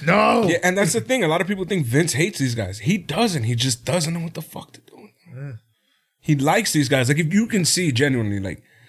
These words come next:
Speaker 2: when he talks to them backstage or, like, when he's talking to them, even in, like, even remember when Naomi came out and he did, like, he did her entrance with her, like, he was
Speaker 1: Yeah.
Speaker 2: so happy, he was proud. But it's just, he doesn't know what the fuck to do.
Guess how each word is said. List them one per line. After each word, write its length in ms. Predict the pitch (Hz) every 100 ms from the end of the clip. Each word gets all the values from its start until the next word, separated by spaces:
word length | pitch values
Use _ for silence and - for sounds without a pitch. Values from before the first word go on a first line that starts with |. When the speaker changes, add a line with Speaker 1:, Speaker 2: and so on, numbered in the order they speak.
| _
Speaker 2:
when 140 | 131 147
he 140 | 156
talks 380 | - 160 156 -
to 60 |
them 160 | 120 117
backstage 680 | 120 113 - 127 127 120 113
or, 60 | 101
like, 100 | 101
when 140 | 104
he's 160 | 110 110
talking 260 | 127 127
to 60 | 131
them, 100 | 123
even 220 | 143 147
in, 180 | 143 - - - -
like, 160 | - 240
even 300 | 277 262 214
remember 300 | 220 226 226
when 80 | 226
Naomi 320 | 226 226 226
came 260 | 220 214
out 220 | 214 214 156
and 100 | 156
he 140 | 160
did, 180 | 160 160
like, 240 | 156 151 -
he 240 | 143 147 - - 135
did 200 | 151 151
her 120 | 151 147
entrance 360 | 147 151 143
with 140 | 143 139
her, 180 | 147
like, 200 | 135 117
he 80 | 123
was 100 | 123
Speaker 1:
Yeah. 40 | 107
Speaker 2:
so 100 | 135
happy, 300 | 151 147 113
he 40 |
was 140 | 120
proud. 420 | - 165 220 110 - - - - - - -
But 100 | 135
it's 140 | 143
just, 340 | 135 147 - - - _ _
he 160 | - 147
doesn't 280 | 185 180 165
know 140 | 185
what 220 | 202 170
the 80 | 165
fuck 320 | 165 202 - _
to 100 | -
do. 380 | 170 220 247 185